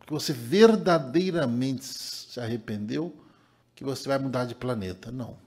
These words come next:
Os sujos que se sujaram vão embora.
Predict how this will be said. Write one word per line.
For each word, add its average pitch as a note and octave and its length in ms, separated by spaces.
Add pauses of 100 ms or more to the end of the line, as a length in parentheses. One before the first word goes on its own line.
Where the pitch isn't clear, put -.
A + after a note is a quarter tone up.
(400)
Os D#3 120
sujos A3+ 580
que F3+ 120
se - 180
sujaram C3 840 (760)
vão C3+ 160
embora. G2+ 420